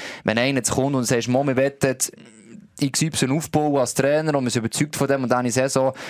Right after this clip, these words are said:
äh, wenn Hab klappt, die Liga halt geschafft, muss man sagen, nein, so wird's nicht funktionieren, we-, wechselst noch einmal.» Ich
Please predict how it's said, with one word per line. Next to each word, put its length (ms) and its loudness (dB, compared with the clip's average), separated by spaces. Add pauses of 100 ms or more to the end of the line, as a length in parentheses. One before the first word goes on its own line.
(240)
äh, 360 4
wenn 320 0
Hab 320 2
klappt, 380 0
die 80 4
Liga 380 2
halt 180 2
geschafft, 280 0
muss 60 -4
man 100 -2
sagen, 260 0
nein, 240 2
so 160 0
wird's 160 -2
nicht 100 -2
funktionieren, 720 0
we-, 80 2
wechselst 480 0
noch 60 2
einmal.» 260 2
Ich 100 -4